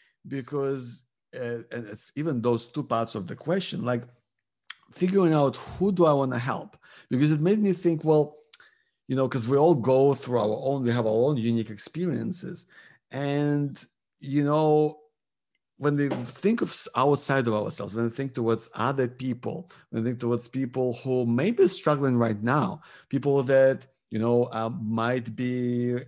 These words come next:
in your family, might be in your community, might be people that, you know, have experienced similar things to yourself. Right? We always look for, we, I mean, that's why we kind of,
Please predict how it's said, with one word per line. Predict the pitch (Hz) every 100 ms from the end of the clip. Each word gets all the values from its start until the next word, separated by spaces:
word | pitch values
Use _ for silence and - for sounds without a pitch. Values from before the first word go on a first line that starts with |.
| _ _
in | 120 123 131 131 131 127
your | 127
family, | 123 - 127 101 - - - _
might | 110 113 135 127
be | 123 139 131
in | 135
your | 131 131 131
community, | - 135 151 127 107 - - _ _
might | 110 127
be | 131
people | 120 151 151 147 135
that, | 131 131 - _
you | 110 117
know, | 123
have | 120 123
experienced | 120 - - 139 139 120 -
similar | 151 147 139
things | - 135 120
to | - 120
yourself. | 113 - - 170 - - _ _ _ _ _ _
Right? | 139 143
We | 147
always | 190 220 180 135
look | 147 151
for, | - 127 120 120 _ _ _ -
we, | 139 196 - 139 -
I |
mean, | 131 127
that's | 147 151
why | 151 156
we | 151 147
kind | 131 139
of, | 127